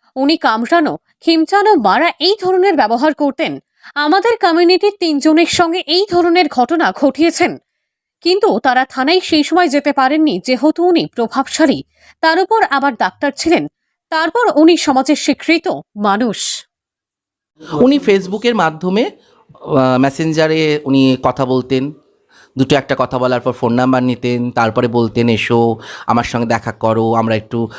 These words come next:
Speaker 2: গল্প করি, আড্ডা মারি," এই করে ডাকতেন। এবং যাদেরকে ডাকতেন, তারাও নিশ্চয়ই বুঝতেই পারতো যে উনি কী ইন্টেনশনে ডাকছেন, তারাও যেত, কিন্তু তারা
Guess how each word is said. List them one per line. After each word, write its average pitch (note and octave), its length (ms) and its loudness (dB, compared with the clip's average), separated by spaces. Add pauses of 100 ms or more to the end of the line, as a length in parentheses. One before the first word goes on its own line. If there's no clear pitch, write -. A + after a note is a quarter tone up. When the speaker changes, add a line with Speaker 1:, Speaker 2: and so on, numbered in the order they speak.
(200)
Speaker 2:
গল্প A2+ 280 -2
করি, A#2+ 260 -2
আড্ডা A2 260 -2
মারি," A2+ 300 -2
এই B2+ 220 -2
করে B2 340 -2 (160)
ডাকতেন। A#2 460 -6
এবং D3 260 -6
যাদেরকে A#2+ 360 -6
ডাকতেন, G3+ 300 -6
তারাও E4+ 200 2
নিশ্চয়ই E4+ 320 0
বুঝতেই A3+ 340 0
পারতো C#3 400 -2
যে B3+ 260 0 (280)
উনি G3+ 160 2
কী G3+ 200 -6
ইন্টেনশনে D#3+ 540 0
ডাকছেন, B2 480 -4 (420)
তারাও A2+ 320 0
যেত, D#3 260 -2
কিন্তু A#2+ 440 -4
তারা C3+ 260 -2